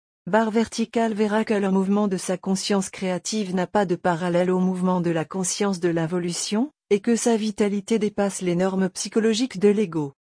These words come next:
Celui-ci est affaibli dans sa conscience par une myriade de mécanismes reliés aux forces de l'âme, qui seront transmutés au cours de l'évolution.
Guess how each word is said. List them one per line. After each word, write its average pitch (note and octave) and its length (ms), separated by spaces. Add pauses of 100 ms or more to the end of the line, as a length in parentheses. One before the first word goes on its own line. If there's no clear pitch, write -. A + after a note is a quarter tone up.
(160)
Celui-ci A3+ 680
est G3 180
affaibli G3 560
dans F3 120
sa F3+ 160
conscience F#3+ 540
par F#3 160
une F3+ 160
myriade F#3+ 540
de E3 160
mécanismes G3 680
reliés F#3 460
aux F#3 100
forces F3+ 380
de D#3+ 100
l'âme, F3 400 (220)
qui G#3+ 120
seront G#3+ 320
transmutés A#3+ 680
au A3 80
cours B3+ 240
de A#3 80
l'évolution. G3+ 680